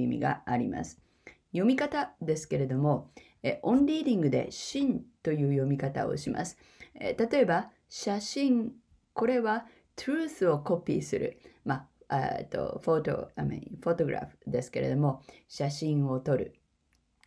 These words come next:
えー、それから真実、これtruth。えー、それから真意、real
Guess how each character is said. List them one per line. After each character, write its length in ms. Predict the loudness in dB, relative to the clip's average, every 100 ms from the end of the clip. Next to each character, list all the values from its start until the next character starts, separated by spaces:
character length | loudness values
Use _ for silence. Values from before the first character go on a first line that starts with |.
| -8
え 180 | -4 -2
ー、 40 |
そ 120 | -2 -2
れ 80 |
か 100 | 0
ら 120 | -2 -2
真 360 | -2 0 2
実、 340 | 2 0 -4 0
こ 100 | 2
れ 140 | 2 0
truth。 320 | 2 2 2 -10 -20 _ -20 -20 -20 -14
え 160 | -8 -2
ー、 20 |
そ 120 | 2
れ 100 | 2
か 140 | 2
ら 200 | 0 0
真 400 | -4 -4 2 4
意、 380 | 4 4 2 -2 -18 _ _
real 560 | 2 4 4 4 2 -2